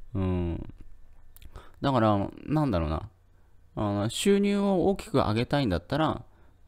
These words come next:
あー、より多くの人にプロポーズしていくっていう。まあ、さすがに一人だと限界があるじゃないですか。まあ、客単一千万、二千万、三千万いけるんだったらいいんですけど。ね。うん。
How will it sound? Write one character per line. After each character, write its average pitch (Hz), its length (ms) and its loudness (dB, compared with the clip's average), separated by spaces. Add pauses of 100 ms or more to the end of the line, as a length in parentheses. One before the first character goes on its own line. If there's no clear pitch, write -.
あ 107 640 2
ー、 - 40 -10
よ 139 140 6
り 156 100 4
多 180 200 8
く - 240 -4 (800)
の 147 220 4
人 180 300 -2
に 165 280 0 (240)
プ 143 100 6
ロ 135 100 8
ポ 127 160 4
ー - 20 6
ズ 90 120 2
し - 80 -6
て 92 100 0
い 87 60 0
く 95 160 -2
っ 87 40 -2
て - 140 -8
い 73 80 -2
う。 - 80 -10 (380)
ま 151 80 6
あ、 - 20 8
さ 180 140 2
す 202 80 0
が 220 100 2
に 196 80 4
一 - 180 -2
人 208 120 2
だ 113 100 6
と 107 340 0 (120)
限 135 280 2
界 143 180 0
が 135 100 4
あ 127 40 4
る 101 80 -4
じ 78 60 -6
ゃ - 20 -6
な 55 60 -8
い - 40 -8
で - 40 -10
す - 80 -16
か。 - 160 -8 (320)
ま 104 100 0
あ、 - 20 2
客 - 240 0
単 135 220 4
一 117 80 0
千 143 160 2
万、 135 140 4
二 98 80 2
千 127 180 0
万、 117 100 2
三 110 220 2
千 127 160 2
万 107 140 4
い 87 60 0
け 127 140 2
る 123 100 0
ん - 20 0
だ 90 60 2
っ 76 40 -4
た - 100 -4
ら 69 60 -2
い 64 40 -4
い - 20 -4
ん 64 40 -6
で 58 60 -6
す - 100 -14
け - 100 -10
ど。 71 220 -6 (560)
ね。 101 160 -4 (760)
う 82 60 -2
ん。 82 500 -4